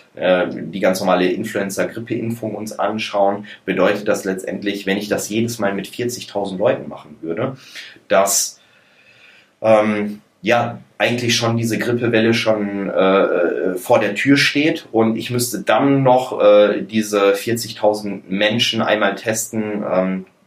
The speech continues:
das, das wird halt nicht funktionieren. Ähm,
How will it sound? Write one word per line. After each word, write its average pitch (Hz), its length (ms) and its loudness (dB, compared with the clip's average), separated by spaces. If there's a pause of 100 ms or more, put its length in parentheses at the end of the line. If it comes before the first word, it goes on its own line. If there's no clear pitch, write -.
(120)
das, - 400 -8 (200)
das 95 320 -4
wird 98 160 -6
halt 98 120 -2
nicht 92 180 -10
funktionieren. 92 720 -6 (360)
Ähm, 85 420 -8